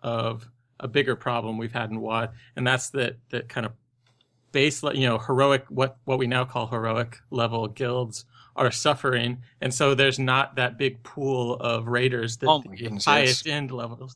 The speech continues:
Speaker 1: can, uh,
Speaker 2: Some
Speaker 1: draw from.
Speaker 2: Absolutely.
Speaker 1: So something like this should really help a lot with that.
Speaker 2: I, I hope, and, and, and that's something that I've said on my stream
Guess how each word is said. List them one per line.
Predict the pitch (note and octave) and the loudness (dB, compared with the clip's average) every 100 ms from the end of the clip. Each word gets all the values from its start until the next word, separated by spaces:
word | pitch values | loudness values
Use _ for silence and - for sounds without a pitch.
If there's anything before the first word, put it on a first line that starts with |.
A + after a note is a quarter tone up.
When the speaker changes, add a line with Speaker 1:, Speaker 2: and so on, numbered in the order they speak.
| _ _ | _ _
Speaker 1:
can, | B2 A2 | -8 0
uh, | |
Speaker 2:
Some | - F#3+ - - | 4 4 2 -12
Speaker 1:
draw | A#2+ D#3 | -2 0
from. | F3 A#2+ - _ _ _ E3 | 0 -6 -14 _ _ _ 2
Speaker 2:
Absolutely. | F#3+ | 4
Speaker 1:
So | F#3 | 4
something | E3 E3 | 2 2
like | A#3 | 2
this | F#3+ - | 0 0
should | C3 | -2
really | C3 A#2+ A#2+ - _ _ _ _ | -2 -2 -4 -12 _ _ _ _
help | D#3+ - | -4 -2
a | |
lot | B2+ - F#3 E3+ | -4 0 2 2
with | - | 0
that. | G3+ A3 | 0 2
Speaker 2:
I, | G#3+ | 4
I | |
hope, | G#3 A3+ G#3+ | 8 6 6
and, | G3 | 2
and, | G3 G3+ | 2 2
and | G3+ | 2
that's | C4+ C#4+ | 2 4
something | - A3 G3+ F3+ | 4 4 4 4
that | F3 E3+ - | 6 6 4
I've | F3+ - | 2 2
said | E3+ D3+ | 4 4
on | D3+ D3 | 6 2
my | C#3 A#2+ | 2 0
stream | - - D3+ E3 C#3+ A2+ | -2 -6 -4 -4 -4 -6